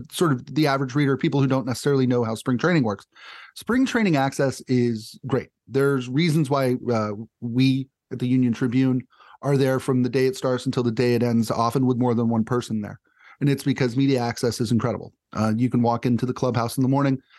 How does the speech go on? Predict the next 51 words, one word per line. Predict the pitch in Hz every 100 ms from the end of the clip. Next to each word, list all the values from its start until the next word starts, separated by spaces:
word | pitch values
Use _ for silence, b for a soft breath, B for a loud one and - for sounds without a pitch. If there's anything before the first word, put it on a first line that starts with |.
| B 147
and |
go | 180
essentially | 185 240 247 208
talk | 202 196
to |
anybody | 190 196 185
who | 175
wants | 175 -
to |
talk | 156 170
to | 160
you | 160 - _ _
and | 143 135 127 123
ask | 127 123 -
them, | 143 135 127 123 B B B -
uh, | 123 117
all | 139
sorts | 160 196 196
of | 139
questions. | - 87 - 92 - -
It's | 147 -
an | 135 139
informal | 160 175 - 160 175 180
time. | - 160 175 185 190 - b b b 135
Uh, | 127 123 -
it's | 135 131 - -
a | 143
time | 120 135 135
where | 131 123
you | 131
really | 123 135 120
get | 143
to | - 131
know | 123 123 123 123 - _ _ _
your | 127
sources, | 117 123 120 196 196
who | 151
are | 131
these | 110 110
athletes. | 104 - 180 - - _ B B B _
Uh, | 127 120 117 110 -
and, | 139 131
you | 151
know, | 139
as | 143 156
a |
result, | 151 139 175 226 - -
you | 135
know, | 135
you | 135 165
could | - 262 170 120